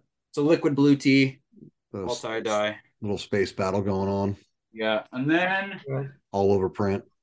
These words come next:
Speaker 1: I think
Speaker 3: Lance is, like, pulling out a rack worth of vintage Disney
Speaker 1: Yeah.
Speaker 3: tees.
Speaker 2: I know.
Speaker 1: Yeah, I can keep going. I'm gonna, I'll do two, I'll do two more. So this was my fa-, this is my favorite parade. Me and my wife got matching Main Street Electrical
Speaker 2: Oh,
Speaker 1: parade
Speaker 2: Main Street
Speaker 1: shirts.
Speaker 2: Electrical, but the vintage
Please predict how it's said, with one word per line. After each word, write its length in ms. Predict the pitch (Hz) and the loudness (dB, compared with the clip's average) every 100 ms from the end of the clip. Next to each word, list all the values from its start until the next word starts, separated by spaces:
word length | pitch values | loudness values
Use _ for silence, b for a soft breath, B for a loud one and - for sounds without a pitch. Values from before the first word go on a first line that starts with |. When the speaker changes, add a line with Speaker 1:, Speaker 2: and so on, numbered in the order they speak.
| - | -20
Speaker 1:
I 60 | 147 | -20
think 480 | _ 170 247 180 | _ -14 -10 -8
Speaker 3:
Lance 280 | 170 156 143 | -6 -4 -4
is, 160 | 151 139 | -4 0
like, 260 | 147 139 | 0 0
pulling 300 | 139 160 151 | -2 0 2
out 140 | 151 143 | 2 0
a 80 | 139 | 0
rack 400 | 143 147 147 156 | 2 0 -2 -6
worth 240 | 151 147 | -6 -4
of 140 | 143 | -6
vintage 420 | 151 151 160 156 - | -4 -6 -10 -12 -8
Disney 420 | 190 185 147 139 | -10 -6 -6 -4
Speaker 1:
Yeah. 240 | 143 143 139 | -2 -2 -2
Speaker 3:
tees. 120 | - | -6
Speaker 2:
I 40 | 175 | -6
know. 300 | 180 190 165 | -4 -4 -6
Speaker 1:
Yeah, 220 | 123 127 - | -8 -12 -10
I 40 | - | -6
can 140 | 190 | -2
keep 140 | 220 240 - | 0 2 2
going. 360 | 269 165 160 - | 2 0 -4 -8
I'm 100 | 180 | -10
gonna, 100 | 202 | -2
I'll 160 | 175 202 | 0 0
do 160 | 247 | 0
two, 120 | - - | -2 0
I'll 160 | - | 2
do 120 | 262 247 | 0 -2
two 180 | 240 | -2
more. 340 | 214 175 - - _ | 0 0 -2 -8 _
So 140 | 151 | -12
this 240 | 147 180 190 | -6 -6 -6
was 160 | 180 | -8
my 140 | 175 165 | -4 -4
fa-, 140 | 165 | -2
this 200 | 151 151 | -2 0
is 80 | 185 | 0
my 160 | 190 180 | 0 2
favorite 300 | 180 180 180 | 2 2 2
parade. 520 | 160 160 160 143 131 - | 4 6 6 4 -4 -2
Me 100 | 143 | 0
and 80 | 156 | 2
my 100 | 143 | 2
wife 240 | 139 139 | 2 -2
got 180 | 147 135 | -4 -4
matching 560 | 135 135 143 135 127 127 | -4 -4 -4 -2 -4 -8
Main 140 | 127 | -14
Street 200 | 127 127 | -12 -8
Electrical 300 | 123 117 98 | -8 -6 -2
Speaker 2:
Oh, 100 | 117 | 0
Speaker 1:
parade 120 | 117 95 | 0 -2
Speaker 2:
Main 120 | 92 | -6
Street 180 | - 101 | -4 -2
Speaker 1:
shirts. 80 | |
Speaker 2:
Electrical, 360 | 98 95 - 117 | -2 -2 0 0
but 200 | 95 - | 0 -4
the 60 | 87 | -2
vintage 520 | 90 87 98 92 | -2 0 -2 -4